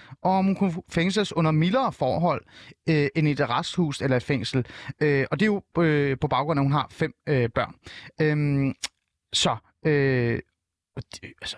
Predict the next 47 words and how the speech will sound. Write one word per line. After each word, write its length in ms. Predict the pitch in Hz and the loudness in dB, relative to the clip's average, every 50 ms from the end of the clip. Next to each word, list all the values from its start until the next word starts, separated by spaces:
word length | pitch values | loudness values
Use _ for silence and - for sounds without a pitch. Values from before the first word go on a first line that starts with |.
| - - | -8 -6
det 80 | 127 120 | -4 -2
ved 60 | 117 | 0
jeg 60 | 98 | -2
ikke, 120 | 113 120 123 | 0 0 0
om 60 | 117 | 0
jeg 100 | 107 101 | 0 -2
kan 100 | - - | -2 -4
forstå, 420 | - - - - 160 160 185 - - | -4 -4 -2 0 0 0 -2 -2 -2
men 380 | 143 139 127 123 120 117 113 117 | 0 0 2 2 0 0 -2 0
det 100 | 123 127 | 0 0
er 40 | 127 | 0
i 20 | |
hvert 180 | 120 135 139 - | 0 0 -2 -2
fald 180 | 170 151 135 | -2 -2 0
noget, 200 | 135 135 139 147 | 0 2 2 2
hun 120 | 147 139 123 | 2 2 0
gerne 180 | 117 120 123 | 0 0 0
vil. 160 | 117 117 113 - - - - | 0 0 -2 -4 -8 -4 -2
Men 100 | 170 185 170 | -2 0 2
ønsket 280 | 233 247 - - 262 233 | 0 0 0 0 0 0
om 100 | 208 185 | 0 0
den 140 | 202 190 180 | 2 2 2
mildere 260 | 180 180 185 196 180 | 2 2 2 0 0
fængselsforhold 640 | - 170 165 156 147 160 - - 156 143 139 147 - | 0 -2 -2 -2 -2 -4 -2 0 0 2 2 0 0
er 60 | 139 135 | -2 -2
blevet 160 | 127 135 - | -2 0 0
afvist, 420 | - 110 117 117 120 113 - - 123 | 0 0 0 0 0 -2 -2 -2 -2
og 200 | 131 127 - - - | -2 -2 -2 -4 -4
med 140 | 127 147 160 | -2 0 0
al 60 | 165 | 0
respekt, 440 | 143 156 - - 196 214 - - _ _ _ - - | 0 -2 -2 0 -2 -2 -2 -6 _ _ _ -4 -2
det 80 | 151 139 | 0 2
synes 140 | 143 143 | 2 2
jeg 80 | 139 127 | 2 0
faktisk 200 | 123 117 117 - | 0 -2 -2 -4
er 100 | 123 - | -4 -4
fint 140 | 131 117 - | -4 -4 -2
nok, 240 | 110 110 110 - - | -2 -2 -2 -2 -2
fordi 300 | 131 127 127 127 - - - - - - | 0 2 2 0 0 -4 -12 -16 -14 -8
sådan 220 | - - 180 170 165 | -4 0 0 0 0
en 40 | 139 | 0
kvinde 260 | - 147 143 151 151 | 0 0 0 0 0
skal 160 | - 147 135 | 0 0 0
ikke 100 | 131 135 | 2 2
i 40 | 131 | 2
nærheden 340 | 120 120 127 135 127 117 - | 2 2 2 0 0 0 -2
af, 200 | - 127 110 110 | -2 -2 -2 -2